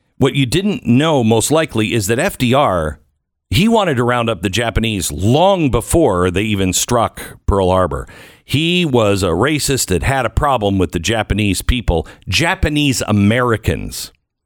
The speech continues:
And once this report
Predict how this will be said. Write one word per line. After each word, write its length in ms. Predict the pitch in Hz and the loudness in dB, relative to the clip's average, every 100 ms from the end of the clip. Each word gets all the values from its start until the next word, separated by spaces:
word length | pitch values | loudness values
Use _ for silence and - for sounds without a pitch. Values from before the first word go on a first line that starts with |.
| _ _ _ _ _ _ - | _ _ _ _ _ _ -4
And 340 | 127 123 107 | -2 0 0
once 520 | 110 175 220 175 - - | 2 2 2 -2 -4 -6
this 460 | 87 90 226 - - | -2 2 2 0 0
report 720 | 214 208 214 185 82 - | 0 0 2 0 -2 -8